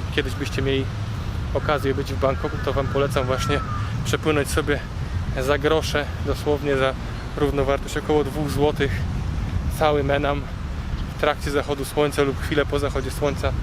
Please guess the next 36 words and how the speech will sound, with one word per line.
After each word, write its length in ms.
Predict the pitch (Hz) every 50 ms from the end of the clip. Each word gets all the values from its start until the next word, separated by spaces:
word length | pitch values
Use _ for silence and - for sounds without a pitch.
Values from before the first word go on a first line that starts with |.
| - - - - - - - -
Myślę, 220 | 143 - 147 139
że 120 | 131 135
będziecie 300 | 127 135 131 - - -
na 80 | 135 131
pewno 220 | 120 139 - 143
pod 160 | 135 - - -
bardzo 280 | 143 143 139 139 139
dużym 260 | 135 139 131 131 139
wrażeniem, 480 | 135 135 135 135 120 143 143 147 139 143 - - - - - - - - - - -
bo 80 | 131
na 120 | 127 139 139
mnie 180 | 135 131 127
zawsze 260 | 113 143 139 - - 139
to 120 | - 131
bardzo 240 | 135 131 127 - 131
dobre 240 | 131 135 143 147 135
wrażenie 360 | 127 123 127 139 131 127 135
robi 240 | 143 147 143 151 139 - - - - - - - - - - - - - - - - -
takie 280 | 143 - - 151 143 - - - - - - - - - - - - - - -
miasto 480 | 135 143 151 147 135 - - - 151 139 - - - - - - - - - - - - - - - - -
kładące 380 | - 143 131 139 135 127 - -
się 100 | - 139
do 120 | 135 131
snu. 280 | 120 - - 147 147 147 - - - - - - - - _ _ _ _ _ -
No, 160 | 135 190 175 160
biorąc 200 | 196 190 185 -
pod 160 | 185 185 185
uwagę 260 | 180 175 185 180 180
to, 120 | 175 175 170
że 80 | 165
jestem 380 | 175 170 - - 180 175 185 175 - - - - - - - - - - - - - - -
żarłokiem, 540 | 156 156 156 165 175 160 - 180 180 202 202 160 - - - - - - - - - - - - - - - - - - - - - - - - - - - 139
trochę 220 | 165 151 165 165
nietaktem 460 | 165 160 156 175 170 - - 170 156
by 100 | 156 156
było 340 | 156 156 156 160 156 160 160